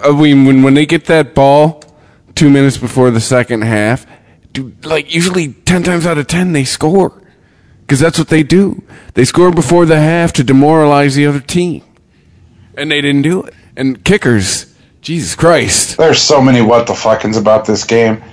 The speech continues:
Speaker 2: The first point after attempt, it was good, called no good. No replay,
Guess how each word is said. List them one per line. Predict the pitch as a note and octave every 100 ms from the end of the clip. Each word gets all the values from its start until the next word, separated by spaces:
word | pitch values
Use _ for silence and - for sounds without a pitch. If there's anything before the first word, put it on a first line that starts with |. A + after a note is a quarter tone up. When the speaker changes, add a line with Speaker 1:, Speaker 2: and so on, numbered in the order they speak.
| - - -
Speaker 2:
The | D3+
first | - F#3+ F3 - -
point | E3 D#3 D3+
after | C#3 C#3 D3 C3+
attempt, | C3 C3+ C3+ C3 -
it | C#3
was | B2+ B2 G2+
good, | B2 C3 B2+ -
called | - C3 A#2+
no | A2 B2+ A2+
good. | A#2 A#2 B2+ - - _ _ -
No | E3+ G#3
replay, | F3 - C3+ B2+ B2+